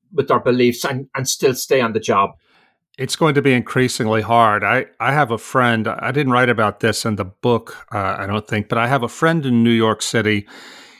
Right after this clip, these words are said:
Speaker 2: He's very high up in a corporation. He's a traditional Catholic, a Latin Mass going Catholic. He has realized, he realized this over a decade ago, that the day is going to come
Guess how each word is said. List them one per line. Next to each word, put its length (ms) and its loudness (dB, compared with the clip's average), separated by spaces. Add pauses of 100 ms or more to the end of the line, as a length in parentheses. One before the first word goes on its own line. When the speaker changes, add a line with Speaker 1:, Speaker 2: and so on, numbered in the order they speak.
(120)
Speaker 2:
He's 180 0
very 300 4
high 320 4
up 360 2
in 480 0 (100)
a 300 -2
corporation. 800 0
He's 200 -2
a 40 0
traditional 500 0
Catholic, 540 0
a 40 -8
Latin 340 0
Mass 300 0
going 280 -4
Catholic. 480 -4 (540)
He 420 4
has 260 2
realized, 640 2
he 80 0
realized 400 2
this 160 0
over 200 0
a 60 2
decade 460 -4
ago, 300 -2
that 160 -4
the 80 -2
day 260 2
is 160 -4
going 240 0
to 80 -8
come 460 -2